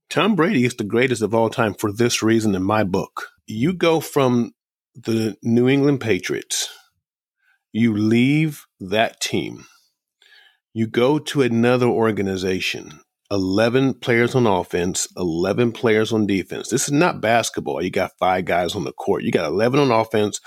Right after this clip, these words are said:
eleven on defense, eleven on special teams. You gotta win those three areas a lot to get to the Super Bowl and win. Then you got, you got the same coaching staff virtually.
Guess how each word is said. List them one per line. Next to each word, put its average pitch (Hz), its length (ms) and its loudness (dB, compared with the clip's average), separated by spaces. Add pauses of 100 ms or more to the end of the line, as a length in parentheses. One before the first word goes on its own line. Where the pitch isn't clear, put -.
(360)
eleven 120 340 0
on 131 140 2
defense, 104 480 0 (100)
eleven 107 380 0
on 127 80 2
special 107 400 -2
teams. 85 340 -6
You - 80 0
gotta 175 240 0
win 117 440 0
those 120 360 2
three 107 260 2
areas 101 480 0
a 82 60 -12
lot 82 400 -2
to 85 100 -16
get 95 200 -8
to - 100 -12
the - 60 -14
Super - 280 -8
Bowl 71 320 -12
and 92 100 -14
win. - 80 -14 (560)
Then 185 100 2
you 202 60 2
got, 131 300 -2 (220)
you 147 100 -2
got 143 100 2
the 127 60 -8
same 170 260 0
coaching 131 360 -2
staff - 400 -6 (200)
virtually. 95 560 -4